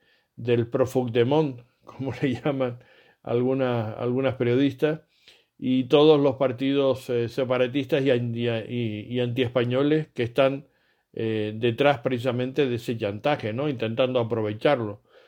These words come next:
para aprobar por vía de urgencia esa amnistía enmascarada con el nombre de, de alivio penal o de aliño penal, vete tú a saber cómo lo, cómo lo llaman.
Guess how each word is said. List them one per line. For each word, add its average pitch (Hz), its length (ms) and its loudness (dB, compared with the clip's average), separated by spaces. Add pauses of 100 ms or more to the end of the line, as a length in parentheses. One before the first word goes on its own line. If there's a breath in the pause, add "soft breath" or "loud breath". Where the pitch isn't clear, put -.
(280 soft breath)
para 113 200 0
aprobar 120 460 4
por 117 220 0
vía 127 140 0
de 131 60 4
urgencia 135 480 0
esa 131 200 -2
amnistía 160 720 2 (300)
enmascarada 123 960 2
con 131 220 -4
el 123 100 -4
nombre 139 400 0
de, 117 380 0
de 120 240 0
alivio 143 680 4
penal 151 480 2
o 131 140 2
de 123 120 2
aliño 147 600 -2
penal, 147 380 0
vete 139 240 2
tú 131 140 -2
a - 20 -2
saber 127 300 0
cómo 120 200 -4
lo, 107 180 -6
cómo 123 220 -4
lo 110 120 -2
llaman. 98 340 -10